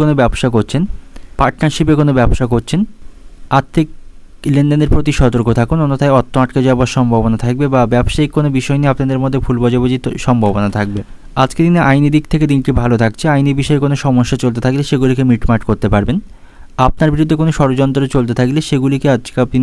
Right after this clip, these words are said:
আপনি সেই বাধাগুলি থেকে আপনি মুক্তি পাবেন। এবং আজকে দিনে নতুন কোনো কাজের সন্ধান আপনি করতে পারেন বা নতুন কোনো কাজের সন্ধান যারা করছে তাদের জন্য দিনটি ভালো থাকবে। নতুন কোনো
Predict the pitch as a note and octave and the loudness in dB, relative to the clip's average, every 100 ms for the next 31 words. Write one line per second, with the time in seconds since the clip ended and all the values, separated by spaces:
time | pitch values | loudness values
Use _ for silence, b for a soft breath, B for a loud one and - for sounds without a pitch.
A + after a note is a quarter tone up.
0 | B2+ A#2+ C3 B2+ - b b b b b | 0 0 0 0 -4 b b b b b
1 | - - D3+ C3 C3+ C#3 D3+ D3+ C#3+ D3+ | -12 -2 2 4 2 2 2 2 2 0
2 | - C#3+ C3 - G#2+ G2+ G2 G2+ G#2 - | 2 0 0 0 0 2 0 -2 -4 -6
3 | C#3+ C#3 D#3+ C#3+ B2 D#3 E3 D#3+ D3 C3 | 0 0 2 0 0 -2 0 0 -2 -2
4 | C#3+ D3 D3+ C3+ B2+ C3 C#3 C3 C3+ B2+ | -2 0 0 0 0 0 0 0 0 0
5 | C3+ B2+ G#2+ A2 A#2+ C#3 D3+ C#3 C3 C3+ | -2 -2 0 0 2 2 2 0 -2 -2
6 | C#3+ D3 C#3+ C3+ B2 B2+ C3+ C3+ C3+ B2 | 0 0 0 0 0 0 0 2 4 2
7 | A#2 A2+ - C#3 C3+ B2+ C3 C3 B2 A#2+ | 2 0 0 0 2 2 2 2 2 0
8 | B2 A2+ A2 A2 G#2+ A2+ F#3+ b b b | 0 0 0 0 0 -2 -6 b b b
9 | b b C#3 C3+ - D3+ | b b -2 -2 0 0